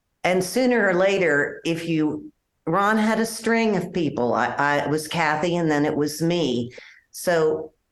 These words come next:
by then, he had already had this separation from Kathy. If you listen to Ron, I understand his point of view. But years later, when I listened to Kathy, there was a lot of legal things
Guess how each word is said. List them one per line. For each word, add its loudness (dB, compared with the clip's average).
by 4
then, 0
he -8
had 0
already 2
had -2
this -6
separation -2
from 0
Kathy. 0
If 0
you 0
listen 0
to 0
Ron, 0
I 2
understand 0
his -4
point 0
of 0
view. 0
But -2
years 0
later, 2
when 2
I 2
listened 0
to -2
Kathy, -2
there 0
was -2
a 0
lot 2
of 0
legal -2
things -2